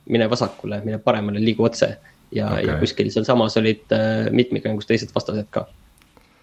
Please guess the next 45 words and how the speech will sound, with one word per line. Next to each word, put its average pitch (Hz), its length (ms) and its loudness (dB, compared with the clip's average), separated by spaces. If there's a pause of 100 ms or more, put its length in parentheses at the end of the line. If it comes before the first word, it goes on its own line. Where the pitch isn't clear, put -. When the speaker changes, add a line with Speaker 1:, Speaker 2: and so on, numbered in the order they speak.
(380)
Speaker 1:
Sa 120 140 2
ei - 20 4
Speaker 2:
Äh, 127 60 4
Speaker 1:
mäleta 110 180 2
sellest 104 240 2
üldse 117 240 2
midagi? 107 320 0
Speaker 2:
mul 135 460 0
on 113 140 0 (100)
täiesti 107 500 0
null, 80 840 2 (220)
null 80 440 2
assotsiatsiooni 73 760 0
praegu, 69 280 -2
kas 69 160 -6
minu 76 180 -2
mälu 80 240 2
on 69 100 -2
selle 71 200 -2
täiesti 76 260 0
ära 76 80 0
delete 71 480 -2
inud. 69 220 -2 (720)
Speaker 1:
Jaa, - 180 4
ma 127 100 4
loodan 175 300 4
ka, 147 80 6
et 143 80 -4
ma 139 60 4
olen 135 120 6
nagu 135 160 4
õigel 131 300 4
teel 120 240 2
kõige 110 180 4
sellega, 110 300 2
mis 107 160 0
ma 113 160 4
räägin, 110 320 2
sest 113 160 -6
meil 139 240 4
ei 127 60 4
ole 127 100 4
siin 123 160 2
ühtegi 123 320 2
linki, 190 380 2